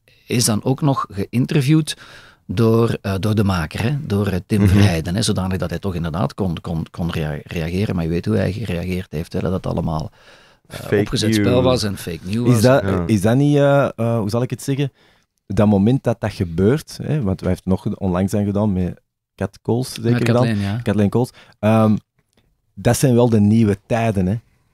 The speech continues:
Speaker 3: Omdat, want ik vind dat een, eh, ja, wat we ervan vinden, boeit, maakt eigenlijk niet uit,
Speaker 1: Hmm.
Speaker 3: maar dat is wel een, eh, belangrijk moment.
Speaker 1: Ja.
Speaker 3: Iemand, want dat is de nieuwe generatie, dat is hetzelfde waarom dat YouTube <laughs> groter wordt dan televisie. Dat zijn, eh,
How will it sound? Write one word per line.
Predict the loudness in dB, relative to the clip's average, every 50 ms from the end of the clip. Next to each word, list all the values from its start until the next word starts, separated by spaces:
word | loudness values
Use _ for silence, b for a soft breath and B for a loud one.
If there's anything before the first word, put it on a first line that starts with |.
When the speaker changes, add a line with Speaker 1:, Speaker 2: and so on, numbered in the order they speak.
| _ _ _ _ _ _ _ _ _ _ _ _ -2
Speaker 3:
Omdat, | 2 4 4 6 4 4 6
want | 4 4 4
ik | 2 -2 2
vind | 4 4 6
dat | 6 4 4 2 2
een, | 2 2 4 4
eh, | 4 4 4 4 2 2 0 -2 -8 _ _ _ _ _ _ _ _ _ _ _ _ _
ja, | _ 2 2 4 4
wat | 4 4 4
we | 4
ervan | 2 2 2 2 2 2
vinden, | 2 4 4 4 2 2 0 2
boeit, | 2 2 2 2
maakt | 2 2 2 2 2 0 0
eigenlijk | 0 2 2 0 0 0
niet | 2 2
uit, | 4 4 4 4
Speaker 1:
Hmm. | 6
Speaker 3:
maar | 6 6 4 4
dat | 0 -2 -2 -2 0 0
is | -2 -4 0
wel | 2 4 4 2 2
een, | 2 2 2 4
eh, | 4 2 2 0 -2
belangrijk | 0 0 0 2 2 2 2 2 0 -2 -2 -2
moment. | -2 0 0 0 0 -2 -4 -6 -12 _ _ _ _ _ _ _ b b b b b
Speaker 1:
Ja. | 0 4 4 6
Speaker 3:
Iemand, | 6 6 4 4
want | 2 2 4
dat | 6 4 4
is | 6
de | 4
nieuwe | 4 6 6 4 4
generatie, | 4 4 2 4 4 4 4 2 2 0 -2 0
dat | 0 0
is | 0 -2
hetzelfde | 0 2 2 4 4 4
waarom | 2 4 4 4
dat | 4 2 2 2
YouTube | 2 2 2 2 0 2 2 2 0 -2 -8 -8 -12
<laughs> | -18 -8 -2
groter | 0 2 2 4 4 4
wordt | 4 4 4 4
dan | 2 2 2
televisie. | 4 2 4 4 2 2 2 2 2 2 4 2 2 0 0 B B B B
Dat | 2 2 2 4
zijn, | 4 2 4 4 2 0 b b b b b b b
eh, | 0 2 2 2